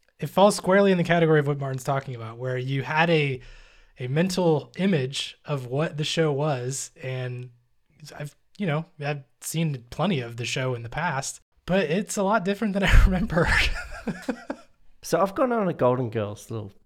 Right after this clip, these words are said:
Speaker 2: thing. Um, it all started from a, a gif that Jason presented, <laughs> Blanche Devereaux.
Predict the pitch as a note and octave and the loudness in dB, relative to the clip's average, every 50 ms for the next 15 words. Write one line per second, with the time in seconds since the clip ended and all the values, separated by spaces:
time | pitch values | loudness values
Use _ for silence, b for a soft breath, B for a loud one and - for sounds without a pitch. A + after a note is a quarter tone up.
0 | _ _ _ - A#2 G#2 G2+ G2 - - B2+ A#2 A2+ A2+ G#2+ G#2+ G#2 A#2 - - | _ _ _ -8 -8 -8 -8 -10 -10 -8 -6 -4 -4 -4 -4 -6 -8 -12 -14 -20
1 | - - - - _ _ _ _ _ _ _ D#3 C3+ F3 F#3+ F#3 - - C3 A#2+ | -20 -20 -20 -20 _ _ _ _ _ _ _ -2 0 0 0 0 0 0 0 0
2 | A#2 A2+ - - G#2+ A2 G#2+ G#2+ - - - - B2+ A2+ A2 - - A#2+ A#2+ A#2 | 0 -2 -4 -4 -4 -4 -4 -6 -8 -16 -8 -4 -4 -4 -4 -6 -4 -4 -4 -4
3 | - - - - - - G2 G2+ G#2 - A2+ A2 A2 G#2+ - _ _ _ _ _ | -6 -14 -16 -12 -6 -6 -4 -4 -4 -6 -8 -8 -10 -12 -14 _ _ _ _ _
4 | _ _ _ _ - - A2+ G#2 A2+ G#2 - - - - - - - - F#3+ F#3 | _ _ _ _ -10 -8 -6 -6 -6 -4 -2 -4 -4 -4 -6 -12 -12 -12 -12 -12
5 | - - - - - - - - A#2 A#2+ A#2 - - - - A#3+ G#2 A2 A2+ G#2+ | -12 -18 -20 -20 -20 -20 -8 -4 -2 -2 -2 -4 -6 -6 -4 -4 -4 -2 -4 -2
6 | A2 A2 A#2 C#3 D3+ D3+ | -2 -2 -2 -2 -4 -8